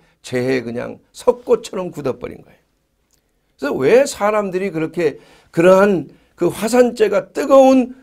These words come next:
화산의 불구덩이 이 불이 막 내려오니까 다들 산 사람들은 바다로 뛰어나간 사람들이 미리서 참 경고를 하고 지금 화산이 폭발한다. 빨리 나와요. 그렇게 그냥 막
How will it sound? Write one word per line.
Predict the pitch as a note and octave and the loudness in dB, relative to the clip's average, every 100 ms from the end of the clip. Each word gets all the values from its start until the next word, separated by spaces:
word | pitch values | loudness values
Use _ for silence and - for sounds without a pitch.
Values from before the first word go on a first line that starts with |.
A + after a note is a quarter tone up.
| _ | _
화산의 | - G3+ F#3+ F#3+ F3+ | -6 0 2 2 -2
불구덩이 | D3+ E3 E3+ E3+ D#3 D3 - _ - | -4 -6 -4 -6 -6 -8 -12 _ -10
이 | D3+ | -8
불이 | - D3+ D#3+ | -6 -4 -2
막 | C#3+ C3 - | 0 -2 -2
내려오니까 | C3 C#3 B2 A#2+ - A#2+ A2+ - _ _ _ _ _ _ | 0 0 -2 -4 -6 -4 -4 -6 _ _ _ _ _ _
다들 | - - - G3+ G#3+ B3 | -14 -10 -4 0 2 2
산 | - G3+ B3 C4 | -2 0 2 2
사람들은 | G#3+ A#3 A3+ G#3+ G3+ G#3 G#3+ G3+ | 0 0 0 0 0 0 -2 -2
바다로 | - D#3 E3+ E3 - | 0 4 6 4 0
뛰어나간 | - F#3+ E3 A#2+ A2 | -4 -2 -2 -4 -8
사람들이 | F#2 F#2 - _ _ _ _ _ _ _ | -10 -14 -20 _ _ _ _ _ _ _
미리서 | - G3+ G#3 F3 G3 D3+ - _ _ _ | -2 0 0 2 2 0 -4 _ _ _
참 | - F3 E3+ | -2 0 0
경고를 | D3 F3 F#3 F3+ E3+ | -2 -2 0 0 0
하고 | E3 E3+ | 0 -2
지금 | - F#3 E3+ | -4 -6 -4
화산이 | F#3 F#3+ G3+ G3 | -4 -2 -2 -2
폭발한다. | F#3 - G3+ G3 F#3+ F#3 - | -6 -4 -2 -2 -4 -8 -4
빨리 | G3+ A#3 A#3 | -2 2 2
나와요. | G#3+ A3 - A#3+ - - _ _ _ _ _ | 2 0 -2 -6 -10 -18 _ _ _ _ _
그렇게 | - A3 B3 B3 B3 | -2 2 4 2 -2
그냥 | B3+ B3+ A3+ | 0 -4 -4
막 | G#3+ | -8